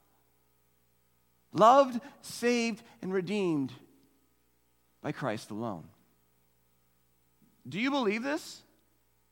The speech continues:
Somebody answered. Thanks. Now you can answer. I, I, maybe I should. Please answer this one. Do you believe this?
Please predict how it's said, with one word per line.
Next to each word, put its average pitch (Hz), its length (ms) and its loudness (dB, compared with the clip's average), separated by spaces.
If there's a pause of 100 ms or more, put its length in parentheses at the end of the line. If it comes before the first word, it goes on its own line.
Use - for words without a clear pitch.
(1160)
Somebody 151 340 -6
answered. - 320 -12
Thanks. - 180 -12 (640)
Now 202 220 6
you 220 120 4
can 196 140 0
answer. 156 360 0
I, 147 220 2
I, - 80 -4
maybe 147 240 -6
I 143 80 -4
should. 131 320 -10 (460)
Please 240 240 -4
answer 233 320 2
this 175 260 -4
one. 131 220 -4 (2500)
Do 185 80 -4
you 214 180 0
believe 277 380 2
this? - 500 0